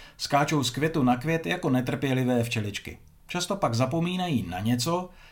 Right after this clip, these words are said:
co spolehlivě a dobře funguje dlouhé roky. Třeba na newsletter. Protože e-mail není tak sexy, že? Možná ale není od věci říct si něco o Lindyho efektu. Říká, že čím delší období třeba nějaká technologie přežije,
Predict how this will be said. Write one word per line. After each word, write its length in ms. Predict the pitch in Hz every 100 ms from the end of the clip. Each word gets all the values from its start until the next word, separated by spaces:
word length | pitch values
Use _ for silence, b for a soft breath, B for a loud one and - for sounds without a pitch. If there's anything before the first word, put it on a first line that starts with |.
| B
co 140 | - 113
spolehlivě 760 | - 127 139 156 160 160 170
a 160 | - 92
dobře 380 | 92 135 143 143
funguje 520 | - 147 147 147 107
dlouhé 420 | 110 123 117 113
roky. 300 | 113 113 78 - - -
Třeba 300 | - 160 143
na 120 | 120
newsletter. 520 | 113 110 104 87 80 - - -
Protože 400 | 127 131 120 120 139
e-mail 400 | 185 190 190 165
není 200 | 151 147
tak 160 | 143
sexy, 380 | - 120 - 67 -
že? 280 | 113 143 147 - B B B B B -
Možná 420 | 117 190 202 208
ale 240 | - 185
není 260 | 185 185 127
od 180 | - 95
věci 540 | 110 120 180 202 226 -
říct 440 | 117 131 208 - -
si 160 | 120
něco 320 | 123 156 165 -
o 160 | 123
Lindyho 420 | 123 131 131 127
efektu. 480 | 113 - 117 - 76 - - - _ 110
Říká, 520 | 131 139 175 180 139
že 180 | 113 113
čím 380 | - 180 202
delší 380 | 139 143 147 165
období 500 | - 120 123 113 131
třeba 260 | 143 123 117
nějaká 500 | 110 127 135 139 123
technologie 600 | 123 131 127 131 135 90
přežije, 540 | - 95 87 120 160